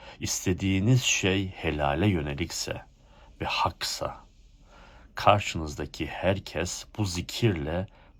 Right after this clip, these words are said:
boyun eğecektir. Değerli dostlar, pek tabii her zaman söylediğim uyarıları unutmamak gerekir. Tüm bunlar sadece iyiliğiniz ve iyilik üzere yapılabilir.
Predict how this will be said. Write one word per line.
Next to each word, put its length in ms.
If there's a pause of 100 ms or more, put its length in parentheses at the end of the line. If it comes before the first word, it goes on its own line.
(140)
boyun 480
eğecektir. 840 (1160)
Değerli 300
dostlar, 580 (540)
pek 220
tabii 320
her 320
zaman 380
söylediğim 800
uyarıları 520
unutmamak 760
gerekir. 600 (580)
Tüm 300
bunlar 400 (260)
sadece 840
iyiliğiniz 1120 (120)
ve 200 (100)
iyilik 600
üzere 340
yapılabilir. 840